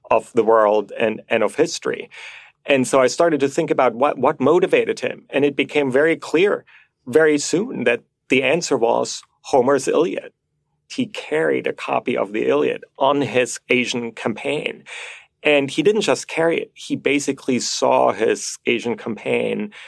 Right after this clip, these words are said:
through the eyes of the Iliad. And there are many ways of seeing that in,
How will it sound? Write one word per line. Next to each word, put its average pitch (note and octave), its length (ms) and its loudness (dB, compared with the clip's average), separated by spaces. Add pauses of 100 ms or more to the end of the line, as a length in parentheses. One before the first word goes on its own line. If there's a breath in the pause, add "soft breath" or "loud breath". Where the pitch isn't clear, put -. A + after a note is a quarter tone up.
(320 loud breath)
through E3 360 0
the C#3 160 2
eyes G#2+ 540 -2 (120)
of B2+ 220 0
the A2+ 120 -2
Iliad. A2 480 -4 (600 loud breath)
And A#2+ 120 0
there B2+ 100 4
are A#2 40 2
many D3 220 4
ways A#2 280 4
of A2 140 2 (200)
seeing C3 640 0
that B2 200 0
in, G#2 220 -6